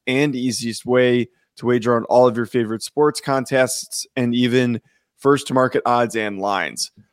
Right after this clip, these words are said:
Find reviews and news for every league, including Major League Baseball, N F L, N B A, N H L, combat sports, esports, and even golf. BetOnline continues to be the top online resource for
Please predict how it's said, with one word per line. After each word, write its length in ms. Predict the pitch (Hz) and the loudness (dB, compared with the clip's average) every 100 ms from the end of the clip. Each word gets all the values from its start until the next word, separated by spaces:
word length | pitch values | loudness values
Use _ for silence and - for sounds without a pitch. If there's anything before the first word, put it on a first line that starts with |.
| _ _ | _ _
Find 320 | 147 147 151 | 2 4 4
reviews 480 | 147 131 160 170 147 | 0 2 2 4 4
and 280 | 147 147 139 | 4 4 4
news 340 | 147 170 165 | 6 6 4
for 400 | - 131 123 123 123 | 0 2 4 4 4
every 340 | 131 117 117 | 2 2 0
league, 420 | 110 117 131 170 160 | 0 2 2 2 0
including 420 | 117 - 120 113 | 0 0 0 0
Major 300 | 104 104 107 | -2 -4 -6
League 200 | 101 95 | -6 -2
Baseball, 640 | 135 131 - 123 123 120 120 _ - | 2 2 2 4 4 4 0 _ -2
N 140 | 151 | 4
F 180 | 180 175 | 4 6
L, 220 | 165 151 131 | 6 6 6
N 160 | 143 | 2
B 200 | 131 131 | 2 4
A, 140 | 131 127 | 4 4
N 180 | 131 | 4
H 240 | 135 131 - | 2 2 4
L, 160 | 127 | 4
combat 540 | 123 - 165 170 160 151 | 4 2 4 6 4 4
sports, 420 | - 151 147 - - | 0 2 2 0 -2
esports, 640 | 139 127 - 131 127 - - | 0 0 -2 2 2 0 -2
and 240 | 127 117 | -2 -2
even 360 | - 117 117 110 | -2 -2 -2 -2
golf. 480 | 117 110 92 - - _ _ _ | 2 2 2 -2 -18 _ _ _
BetOnline 460 | - 127 123 127 123 | 2 4 4 2 0
continues 440 | 120 - 127 120 101 | -4 0 2 2 0
to 80 | |
be 380 | 110 127 123 113 _ _ _ _ | 2 4 6 4 _ _ _ _
the 200 | 117 123 | -4 -4
top 440 | - - 143 160 - | -4 0 4 4 4
online 420 | 143 139 135 123 | 4 4 2 0
resource 500 | 120 147 - 143 135 | 2 0 2 2 2
for 180 | - | 0